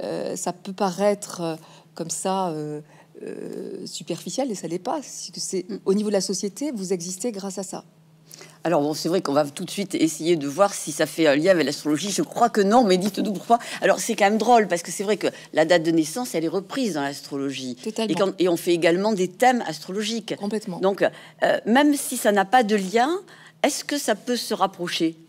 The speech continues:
Speaker 1: En fait, tous les outils, quels qu'ils soient,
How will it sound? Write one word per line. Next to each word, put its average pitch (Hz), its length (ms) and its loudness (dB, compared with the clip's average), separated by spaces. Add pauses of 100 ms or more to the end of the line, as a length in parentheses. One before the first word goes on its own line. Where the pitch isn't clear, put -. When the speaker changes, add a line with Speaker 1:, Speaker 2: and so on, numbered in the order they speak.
(540)
Speaker 1:
En 208 120 0
fait, 269 440 0 (120)
tous 277 160 -2
les 254 200 0
outils, 202 500 -8
quels 208 180 -4
qu'ils 190 180 -10
soient, 175 460 -8